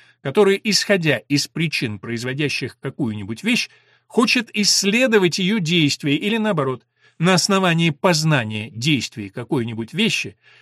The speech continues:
стремится познать производящие ее причины.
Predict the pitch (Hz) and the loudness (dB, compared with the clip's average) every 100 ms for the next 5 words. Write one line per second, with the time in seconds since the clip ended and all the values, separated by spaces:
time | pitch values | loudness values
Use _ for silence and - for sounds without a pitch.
0 | - - 208 202 208 240 - 226 190 143 | -8 0 2 4 2 0 0 0 0 0
1 | 143 165 175 - - 160 151 135 123 120 | 0 -2 -4 -10 -6 -2 -2 -2 -4 -4
2 | 113 - 110 107 110 - 92 | -6 -4 -6 -6 -10 -12 -14